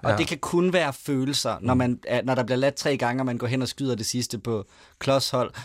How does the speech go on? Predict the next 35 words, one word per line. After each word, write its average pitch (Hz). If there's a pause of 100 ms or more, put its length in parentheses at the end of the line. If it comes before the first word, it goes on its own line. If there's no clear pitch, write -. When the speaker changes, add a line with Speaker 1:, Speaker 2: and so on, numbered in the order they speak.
(120)
Speaker 1:
Det 147
har 175
hun 151
jo 147
en 135
rigtig, 147
rigtig 139
god 156
pointe 160
i. 113 (300)
Men 131
det 135
kan 151
jo 185
også 156
bare 139
være 131
en 123
meget, 131
meget 139
aggressiv 131
rocker, 123
og 113
de 117
har 160
en 135
på 131
hånden. 120 (120)
De 110
ved, 147
altså, 127 (380)
selvfølgelig 160
vil 135
man 113
da 104